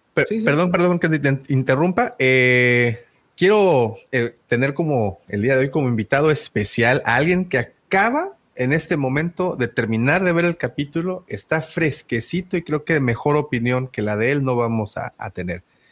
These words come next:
Speaker 1: Y agradezco de verdad por el, por el bomberazo a mi querido amigo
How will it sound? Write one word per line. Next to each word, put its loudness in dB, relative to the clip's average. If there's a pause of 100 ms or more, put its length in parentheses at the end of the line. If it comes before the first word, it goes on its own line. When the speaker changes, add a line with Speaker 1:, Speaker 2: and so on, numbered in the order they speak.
(160)
Speaker 1:
Y 0
agradezco 0
de 2
verdad 0
por 2
el, 0
por -4
el 0
bomberazo 0 (240)
a 0
mi 0
querido 2
amigo 0